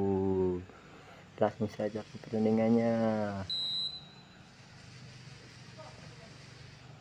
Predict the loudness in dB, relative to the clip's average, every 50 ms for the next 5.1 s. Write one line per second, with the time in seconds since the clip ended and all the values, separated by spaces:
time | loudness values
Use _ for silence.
0 | -16 -16 -16 -18 -18 -16 -14 -14 -14 -14 -14 -16 -16 -16 -14 -14 -14 -14 -14 -14
1 | -14 -12 -6 -2 0 2 2 2 2 2 2 4 4 4 6 6 4 6 6 6
2 | 6 6 4 4 8 10 10 10 10 10 8 8 8 8 8 6 4 2 -4 -8
3 | -12 -18 -20 -18 -18 -18 -18 -18 -18 -18 -18 -18 -18 -18 -18 -18 -18 -18 -14 -10
4 | -10 -8 0 4 4 4 4 2 -2 -4 -2 -4 -2 2 4 6 6 6 6 4
5 | 4